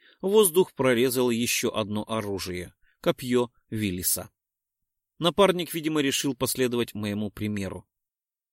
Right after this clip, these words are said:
Адамасовое острие вошло точно в спину андроиду под правую лопатку. Противник дернулся, развернулся, взмахнул одной из катан, но я уже был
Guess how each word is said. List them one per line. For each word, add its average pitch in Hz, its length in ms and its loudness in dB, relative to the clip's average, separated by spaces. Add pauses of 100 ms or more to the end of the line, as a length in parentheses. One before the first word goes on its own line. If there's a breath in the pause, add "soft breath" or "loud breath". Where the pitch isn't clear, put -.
(200)
Адамасовое 190 680 6
острие 160 680 2
вошло 147 400 0
точно 160 460 -2
в - 40 -2
спину 127 460 -2
андроиду 104 760 -2
под - 420 -4
правую 104 540 -2
лопатку. 98 680 -6 (680)
Противник 95 520 -2
дернулся, 135 600 -4 (380 soft breath)
развернулся, 113 760 0 (440)
взмахнул 170 520 0
одной 139 280 0
из - 220 -6
катан, 175 460 -2
но 156 100 -2
я 135 320 -2
уже 110 320 -6
был 98 380 -6